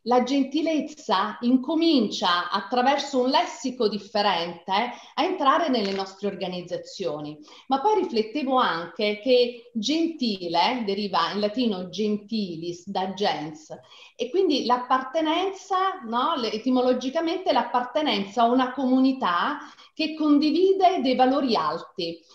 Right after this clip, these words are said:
E qui voglio dare solo una pillola proprio di, eh, esperienza molto concreta e molto recente,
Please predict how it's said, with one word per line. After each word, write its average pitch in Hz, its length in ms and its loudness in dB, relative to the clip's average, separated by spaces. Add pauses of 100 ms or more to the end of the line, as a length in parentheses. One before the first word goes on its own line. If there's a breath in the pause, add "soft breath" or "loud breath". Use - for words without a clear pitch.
E 254 140 -2
qui 392 160 8
voglio 247 320 4
dare 208 260 2
solo 294 360 -2
una 202 200 -2
pillola 185 800 -2 (800)
proprio 202 400 0
di, 202 300 -2
eh, 185 280 -6
esperienza 226 760 0
molto 208 340 -4
concreta 240 600 -2
e 185 40 -8
molto 185 380 -8
recente, 196 840 -6